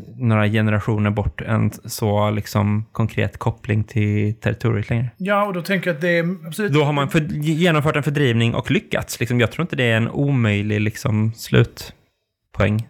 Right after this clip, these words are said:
Speaker 1: tyvärr, eller vad jag ska säga.
Speaker 2: Men
Speaker 1: Men
Speaker 2: vi
Speaker 1: liksom
Speaker 2: lever ju inte i en värld, vi lever ju inte i en värld längre, även om vi kanske heller aldrig har gjort det. Men jag skulle säga att världen är för sammankopplad idag för att det där, den typen av projekt är möjliga.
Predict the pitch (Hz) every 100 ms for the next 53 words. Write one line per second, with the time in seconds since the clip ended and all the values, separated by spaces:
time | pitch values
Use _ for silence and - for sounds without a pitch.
0 | _ - 123 107 98 107 120 120 113 110
1 | - 113 113 127 127 175 - 120 180 175
2 | - 170 180 165 165 160 160 131 131 143
3 | - 160 151 147 160 160 139 139 127 123
4 | 120 110 107 123 - - 139 139 135 131
5 | 127 120 135 135 135 147 139 147 131 -
6 | - 113 127 - 151 147 147 147 139 160
7 | 135 165 151 139 139 147 147 156 139 135
8 | 123 - 143 131 123 123 127 117 - 170
9 | 160 131 - 123 135 127 143 120 110 -
10 | _ _ - - 139 127 120 98 _ _
11 | _ 135 127 127 135 120 - 135 127 131
12 | 143 151 110